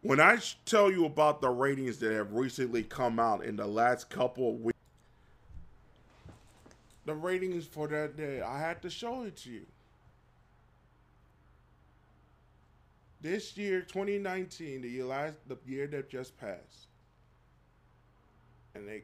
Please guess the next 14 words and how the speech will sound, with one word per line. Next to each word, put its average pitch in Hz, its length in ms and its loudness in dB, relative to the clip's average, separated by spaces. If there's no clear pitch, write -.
kinda 147 320 -2
added 117 460 -4
twenty 113 480 -14
twenty 107 300 -14
in, 85 360 -16
in 101 260 -14
that 101 220 -10
particular 98 500 -16
sense 101 340 -18
during 101 200 -14
the 98 140 -16
whole 113 300 -10
football 98 360 -12
season. - 440 -20